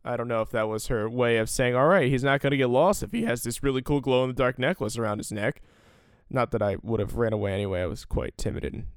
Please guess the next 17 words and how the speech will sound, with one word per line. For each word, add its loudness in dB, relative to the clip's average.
a -6
bitch -4
as -6
a -12
child. -4
But 2
it 4
doesn't 4
matter. 2
So, 4
like, 4
five 2
or 2
six-year-old 2
me 2
was, 0
like, -6